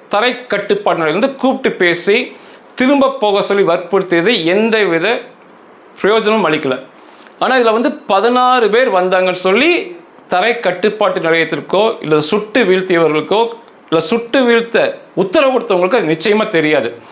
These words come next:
அப்போ ஒரு, ஆ, எதிரி விமானம்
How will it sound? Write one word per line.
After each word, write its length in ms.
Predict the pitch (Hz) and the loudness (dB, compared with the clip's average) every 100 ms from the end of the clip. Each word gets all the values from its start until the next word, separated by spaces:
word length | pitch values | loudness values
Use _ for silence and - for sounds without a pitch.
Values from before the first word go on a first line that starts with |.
| - - - - - - | -20 -20 -20 -20 -20 -8
அப்போ 180 | 180 220 | -4 0
ஒரு, 560 | 220 214 208 208 202 - - - - - | 2 4 2 0 -2 -8 -18 -20 -20 -6
ஆ, 300 | 170 180 190 | 0 2 4
எதிரி 540 | 185 185 220 247 285 277 | 2 2 0 2 2 2
விமானம் 640 | 220 208 196 196 285 | 2 2 2 2 -2